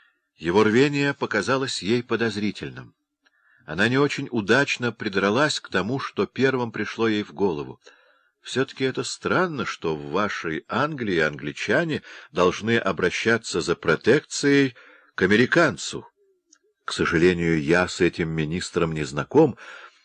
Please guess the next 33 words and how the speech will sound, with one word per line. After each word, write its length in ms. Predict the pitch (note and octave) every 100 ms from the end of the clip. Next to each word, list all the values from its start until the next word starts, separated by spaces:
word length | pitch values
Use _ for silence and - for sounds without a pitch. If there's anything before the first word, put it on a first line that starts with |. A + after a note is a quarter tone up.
| _
ни 200 | F2+ A#2+
с 220 | D3 - F#2+
этим, 580 | A#2+ D3 - B2+ A#2+
ни 100 | F2+
с 120 | D#2+ C#2
другими. 760 | D#2+ D#2+ C2 G#2 D3+ D3 C#3+ _ _ _ _ _ _ _ _ _
Но 100 | E3+
я 180 | G3+ F#3
не 140 | F3
думала, 420 | D3 E3+ F#3+ B2+ F2
что 260 | - F2+
власть 560 | E2 E2+ E2+ - - D2+
денег 420 | C#2 E2+ D#2 -
в 80 | D#2+
Англии 400 | E2 D#2 D2+ D#2
так 320 | - D2+ -
велика». 440 | D#2 D#2 - F2 - _ _ _ _ _ _ _ _
«Я, 460 | - C#2 D2+ D#2 D#2+
собственно, 920 | - F2 - - F2 E2 E2+ E2 D2+ -
не 160 | D2+
вижу, 320 | C#2+ F2 F#2
при 160 | E2+ E2
чём 260 | - F#2 E2
тут 160 | F2
власть 500 | D2+ F2 F2+ - D2+
денег. 440 | C#2 D#3 G2+ - - - -
Англия 540 | - F2+ F#2+ F2 F#2 F2
в 60 |
деньгах 460 | E2+ D#2 E2 F#2 -
мистера 380 | F2 - E2+ D2+
Блэквуда 600 | D2 F2 - F2+ E2 E2
не 100 | D2+
нуждается, 800 | C#2+ C2 - C3+ G2+ - -